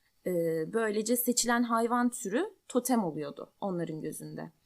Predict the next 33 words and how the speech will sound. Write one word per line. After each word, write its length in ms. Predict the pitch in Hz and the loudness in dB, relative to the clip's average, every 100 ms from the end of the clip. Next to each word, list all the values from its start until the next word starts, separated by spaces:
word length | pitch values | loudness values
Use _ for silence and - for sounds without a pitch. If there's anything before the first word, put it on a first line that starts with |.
| - - - | -20 -20 -8
E, 60 | 175 | 0
e, 260 | 170 - 202 | 0 0 0
tabii 260 | 240 214 | 0 -2
ki 120 | - | -6
toteme 400 | - 220 233 214 | -8 -4 0 0
zarar 380 | 196 202 202 208 | 2 4 4 4
vermek 380 | 190 175 254 - | 4 2 2 2
en 160 | 220 202 | 0 0
büyük 180 | 214 | -2
günahtı. 600 | - 202 190 185 - - - _ - | -2 0 0 -4 -14 -14 -16 _ -10
E, 80 | 190 | -4
bu 80 | 220 | -4
yüzden, 480 | 196 196 247 269 - - | -2 0 0 0 -6 -6
e, 340 | 175 170 165 165 | -4 -2 -2 -4
totem 400 | 220 208 254 262 | -4 0 0 2
öldürülemezdi. 960 | 220 202 202 208 175 156 - - - _ _ _ | 0 -2 -2 -2 -2 -4 -6 -10 -12 _ _ _
Aksine 600 | 208 208 - 220 208 202 | -2 2 2 2 -2 0
beslenmesi, 1040 | 185 180 185 180 170 170 170 - 175 170 - | 2 2 2 0 0 -2 -4 -2 -2 -2 -2
üremesi 440 | 180 185 180 - | -2 0 -2 -2
için 200 | 202 - | -2 -4
uğraşılmalıydı. 920 | 196 185 185 - 185 180 170 165 - 170 _ _ - _ - | -2 -2 -2 -2 -2 -4 -4 -6 -8 -12 _ _ -20 _ -4
Çünkü 260 | - 220 - | -2 0 4
ancak 360 | 254 254 262 | 4 4 2
bu 40 | 277 | 2
şekilde 560 | 262 - 175 160 143 | 2 2 2 2 2
topluluk 440 | - 170 170 165 170 | -2 -4 -4 -6 -4
mutlu 260 | 165 170 | -4 0
olabilecekti. 840 | 165 160 160 147 - - - - 160 _ _ _ _ _ _ _ | 0 0 -4 -6 -8 -8 -10 -14 -16 _ _ _ _ _ _ _
Totemin 380 | - 220 247 240 | -6 2 6 6
öldürülmesi 600 | 233 226 247 247 254 262 | 4 2 4 4 4 2
yasak 320 | 262 262 277 | 0 0 -2
olduğu 260 | 285 262 277 | 0 2 0
için, 460 | 269 - 349 392 | -4 -2 -4 -4